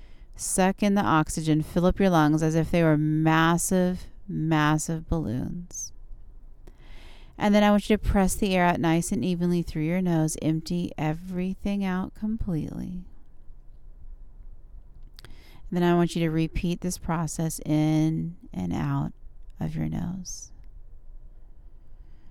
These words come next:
Good. Let's try to carry this breath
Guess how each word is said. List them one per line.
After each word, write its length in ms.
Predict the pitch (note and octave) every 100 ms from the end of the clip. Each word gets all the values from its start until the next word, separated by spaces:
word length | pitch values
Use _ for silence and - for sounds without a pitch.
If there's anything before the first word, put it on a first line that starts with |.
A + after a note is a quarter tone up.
| - - -
Good. 720 | - D#3+ D#3 C#3 C#3+ - E3 F3 - - - - - - - - - - - - - - - - - - - - - -
Let's 120 | -
try 160 | - G#3+
to 100 | G#3+
carry 340 | - A3 G3+
this 160 | G3+ G3+
breath 340 | - G3 G3